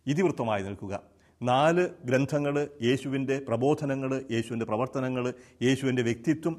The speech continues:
അത് വിശ-, ആ, വിശദീകരിച്ചു തരും സുവിശേഷങ്ങൾ. അപ്പസ്തോല പ്രവർത്തനം ഈ സഭയുടെ ചരിത്രമാണ്. എങ്ങനെയാണ് ജെറൂസലമിൽ ആരംഭിച്ചു റോമ വരെ സുവിശേഷം എത്തിച്ചേർന്നത്, ആ പ്രവർത്തനങ്ങളെക്കുറിച്ചാണ് നാലാം,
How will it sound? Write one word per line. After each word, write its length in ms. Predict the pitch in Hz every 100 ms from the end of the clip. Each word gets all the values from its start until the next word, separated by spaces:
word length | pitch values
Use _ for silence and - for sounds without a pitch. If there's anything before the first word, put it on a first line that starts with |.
| -
അത് 100 | 107 104
വിശ-, 200 | 104 - - _ -
ആ, 140 | 120
വിശദീകരിച്ചു 520 | 110 107 135 135 117 113
തരും 200 | 113 110 - _ _ _ _ _ _
സുവിശേഷങ്ങൾ. 640 | - 135 - 104 - 92 - _ _ _ _ _ _ _ _ _ 123
അപ്പസ്തോല 440 | - 165 170 165
പ്രവർത്തനം 500 | 156 131 131 135 139 143
ഈ 100 | 131
സഭയുടെ 520 | 131 123 - 143 143 156 - - -
ചരിത്രമാണ്. 540 | 143 147 147 95 92 -
എങ്ങനെയാണ് 580 | 131 156 190 156 127 123
ജെറൂസലമിൽ 600 | 117 139 170 165 147 127
ആരംഭിച്ചു 420 | 120 135 135 139
റോമ 340 | 135 151 170 143
വരെ 180 | 120
സുവിശേഷം 500 | 110 123 123 131 135
എത്തിച്ചേർന്നത്, 560 | 120 151 127 120 117 151 - - - 127
ആ 120 | 147
പ്രവർത്തനങ്ങളെക്കുറിച്ചാണ് 1120 | 175 139 143 147 156 151 156 156 151 - 90 104 _ -
നാലാം, 340 | 113 131 131